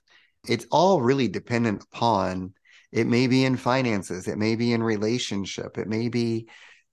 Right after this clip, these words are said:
whatever it is that you're creating that is going to see if you will give your power away to it. <laughs>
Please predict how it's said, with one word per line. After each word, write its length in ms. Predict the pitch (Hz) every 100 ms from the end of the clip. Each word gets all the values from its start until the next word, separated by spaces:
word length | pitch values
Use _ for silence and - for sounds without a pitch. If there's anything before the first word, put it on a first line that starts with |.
| _ -
whatever 580 | 107 113 123 127 139 123
it 80 |
is 220 | 113 117 101
that 220 | 95 -
you're 140 | 113
creating 720 | - - 104 98 110 98 95 98
that 240 | 98 87
is 180 | 101 95
going 360 | 104 101 101
to 520 | 98 98 98 98 98 - _
see 320 | - 120 117
if 140 | 101 110
you 100 | 98
will 100 | 95
give 220 | 101 98
your 140 | 95
power 500 | - - 98 104 98
away 320 | 98 98 98 98
to 260 | - 113
it. 240 | 92 -
<laughs> 40 | -